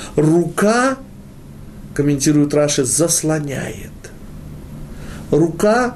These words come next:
символ действия. Так же, как рука Всевышнего — это действие Всевышнего, так же и рука, заслоняющая, это, пишут мудрецы, это рука Амалека. То есть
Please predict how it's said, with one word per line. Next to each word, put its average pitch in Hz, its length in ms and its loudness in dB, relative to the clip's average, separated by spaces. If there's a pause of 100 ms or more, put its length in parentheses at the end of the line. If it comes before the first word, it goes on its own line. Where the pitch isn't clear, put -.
(120)
символ 156 680 2 (240)
действия. 151 720 2 (220)
Так 190 180 4
же, 151 140 2
как 147 200 0
рука 147 300 2
Всевышнего — 123 560 0
это 101 160 2
действие 104 560 2
Всевышнего, 214 640 0 (420)
так 208 220 4
же 180 160 4
и 165 40 6
рука, 160 640 2 (320)
заслоняющая, 147 1400 2 (300)
это, 123 400 2 (280)
пишут 123 300 0
мудрецы, 180 600 2
это 143 220 2
рука 156 480 -2
Амалека. 123 840 -2 (840)
То 120 160 4
есть 147 200 2